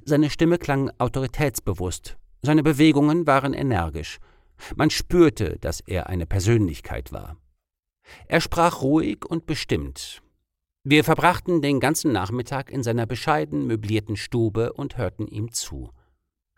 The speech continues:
Von ihm erfuhren wir zum ersten Mal die merkwürdige Geschichte der Verschwörung gegen Hitler.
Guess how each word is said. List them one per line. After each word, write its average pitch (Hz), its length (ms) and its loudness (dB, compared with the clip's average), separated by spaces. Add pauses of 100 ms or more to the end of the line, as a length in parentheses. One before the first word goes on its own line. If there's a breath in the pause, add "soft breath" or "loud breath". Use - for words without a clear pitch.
(200 loud breath)
Von 143 180 4
ihm 151 220 6
erfuhren 160 460 4
wir 156 120 4
zum 151 160 2
ersten 175 380 0
Mal 135 260 6
die 143 160 -2
merkwürdige 139 760 -2
Geschichte 120 500 -4
der 110 120 -2
Verschwörung 117 760 0
gegen 101 300 -4
Hitler. 80 560 -8